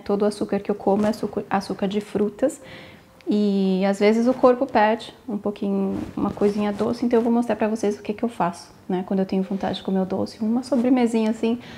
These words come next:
totalmente sem açúcar, totalmente saudável, né? Então, Bom apetite, gente. Eu recebi um monte de mensagens, é,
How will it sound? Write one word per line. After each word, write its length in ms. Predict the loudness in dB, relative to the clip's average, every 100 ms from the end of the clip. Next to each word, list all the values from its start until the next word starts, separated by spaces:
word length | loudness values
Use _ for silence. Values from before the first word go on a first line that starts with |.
| -4
totalmente 420 | 0 6 8 6
sem 200 | 6 0
açúcar, 380 | 0 -2 -4 -4
totalmente 720 | -2 -2 0 2 0 -2 -6 -8 -16 -16 -6 0
saudável, 520 | 2 2 0 0 0
né? 100 | 0
Então, 340 | 0 -2 -4 -4 -10 -12 -12 -12 -20 -20 -20 -20 -20 -20 -20 -4
Bom 140 | -2
apetite, 520 | 0 -2 -6 -8 -10
gente. 300 | -6 -6 -8 -12 -8 -8 -8 -14 -20 _ -18 -2
Eu 100 | 2
recebi 380 | 4 4 6 6
um 120 | 6
monte 600 | 6 6 6 4 0 -4
de 120 | 2
mensagens, 840 | 4 2 2 2 2 2 0 -2 -2
é, 320 | 0 2 2